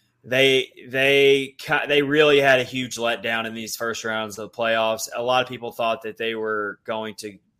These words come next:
make a strong push in this postseason. They were a major disappointment. They lost to the Saint Louis Blues in the first round. Uh,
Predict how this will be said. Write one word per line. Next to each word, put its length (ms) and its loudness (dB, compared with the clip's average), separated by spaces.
make 300 -4
a 100 -6
strong 500 -4
push 280 -8
in 100 -12
this 200 -12
postseason. 800 -4
They 120 -2
were 160 -2
a 160 -10
major 380 0
disappointment. 800 -6
They 120 -4
lost 380 0
to 60 -12
the 80 -12
Saint 280 -6
Louis 240 -8
Blues 640 -10
in 160 -8
the 60 -10
first 360 -6
round. 480 -6
Uh, 340 2